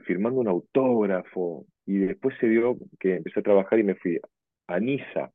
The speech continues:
Barcelona, Milán, Roma, Chiavari, todo el norte de Italia, medio de Italia, Roma, dando clases en Roma. Estaba viviendo en Milán en ese momento y un día me llaman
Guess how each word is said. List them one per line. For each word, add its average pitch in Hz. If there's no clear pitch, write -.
Barcelona, 107
Milán, 92
Roma, 98
Chiavari, 98
todo 117
el 110
norte 110
de 95
Italia, 92
medio 107
de 90
Italia, 98
Roma, 101
dando 117
clases 113
en 87
Roma. 104
Estaba 117
viviendo 120
en 113
Milán 117
en 110
ese 110
momento 127
y 107
un 107
día 131
me 110
llaman 131